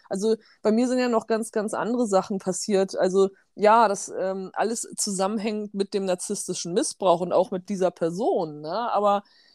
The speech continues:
ähm, i-, ich wusste damals nicht, ähm, wie komme ich da jetzt raus? Wie, wie hört das auf, ne? Dieses Gedankenkarussell, das, das hat mich ja auch so, das hat mich echt verrückt gemacht, ne?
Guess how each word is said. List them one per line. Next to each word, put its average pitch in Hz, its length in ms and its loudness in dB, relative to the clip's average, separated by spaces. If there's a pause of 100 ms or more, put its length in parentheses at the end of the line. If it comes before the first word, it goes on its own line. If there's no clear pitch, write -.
(160)
ähm, 202 460 0 (240)
i-, - 160 -16
ich - 280 -4
wusste 233 360 2
damals 202 480 4
nicht, 233 460 0
ähm, 180 440 0 (320)
wie 233 160 4
komme - 240 4
ich - 80 0
da 160 120 4
jetzt 147 240 2
raus? 214 380 4
Wie, 170 200 -14
wie 202 140 -4
hört 233 180 -2
das 185 160 -8
auf, 233 320 -2
ne? 190 160 -8
Dieses 196 260 -12
Gedankenkarussell, 196 920 -2
das, 190 220 -4
das - 180 -6
hat - 120 -8
mich 202 120 -6
ja 220 80 4
auch 202 180 6
so, 233 360 2 (360)
das - 120 -8
hat - 80 -4
mich 202 140 2
echt - 180 -4
verrückt 196 360 -2
gemacht, 147 480 -4
ne? 143 100 -2